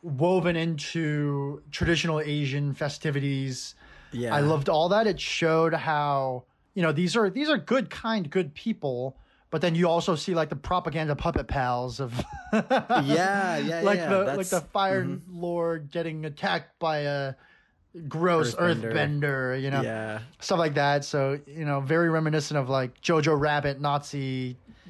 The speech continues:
Speaker 2: Exactly.
Speaker 1: stuff, you know. Uh, I thought Zhang Zhang was great. The way that he was, the voice, the voice and the voice actor, uh, I thought he was depicted very well. The great Master Miyagi trope. Uh, I re-, this is super specific and random,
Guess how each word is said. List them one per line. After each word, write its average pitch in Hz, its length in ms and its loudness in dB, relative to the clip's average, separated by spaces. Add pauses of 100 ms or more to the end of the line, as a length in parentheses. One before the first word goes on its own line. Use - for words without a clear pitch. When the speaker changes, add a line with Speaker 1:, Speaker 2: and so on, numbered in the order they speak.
(140)
Speaker 2:
Exactly. 117 340 -6
Speaker 1:
stuff, 135 580 2
you 156 160 -4
know. 139 220 0 (720)
Uh, 131 240 0
I 165 100 0
thought 285 160 4
Zhang 180 300 4
Zhang 226 200 4
was 180 160 2
great. 151 320 2 (140)
The 156 80 2
way 151 160 2
that 160 140 0
he 151 220 -4
was, 143 440 -2
the 147 120 0
voice, 151 420 0
the 156 140 -4
voice 190 300 2
and 180 60 -2
the 156 60 -2
voice 147 260 0
actor, 147 400 -4 (440)
uh, - 60 -6 (380)
I 143 60 -2
thought 160 120 2
he 170 40 2
was 156 120 2
depicted 147 400 -4
very 143 260 2
well. 143 320 0 (320)
The 131 80 -8
great 147 260 0
Master 147 280 0
Miyagi 139 380 2
trope. 139 340 0 (360)
Uh, 143 260 4
I 160 60 2
re-, 185 280 0
this 185 260 -2
is 381 120 0
super 320 400 2
specific 196 480 -2
and 151 100 -4
random, 156 380 -2